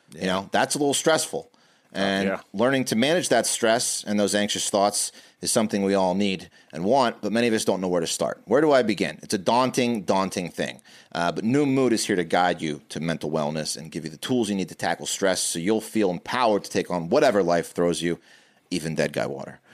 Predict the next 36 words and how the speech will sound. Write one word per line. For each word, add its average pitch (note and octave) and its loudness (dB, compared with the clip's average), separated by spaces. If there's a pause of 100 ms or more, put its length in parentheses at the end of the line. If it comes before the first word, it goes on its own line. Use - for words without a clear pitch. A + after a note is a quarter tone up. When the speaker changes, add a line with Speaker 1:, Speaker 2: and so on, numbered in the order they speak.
(180)
Speaker 2:
Um, F2 -2 (160)
I'm A2+ 0
a G#2 2
huge C3 0
believer A2 2
in F#2 0
Noom G2 0
Weight, G#2+ 2
and F2 0
so F#2 0
I F2 4
was E2+ 0
excited G2+ 0
to - -12
try F#2 2
New F#2 0
Mood, F#2+ 0
and F#2 -4
it E2+ -4
is E2+ -2
fantastic. - -6 (220)
With E2+ -12
New G#2+ 2
Mood, G2+ 0
you'll F#2 0
take - -6
the F2 -10
journey F2+ -4
to E2 -4
mental E2+ -6
wellness E2 -6
one E2+ -4
step - -4
at D#2+ -2
a D#2+ -6
time. A2 0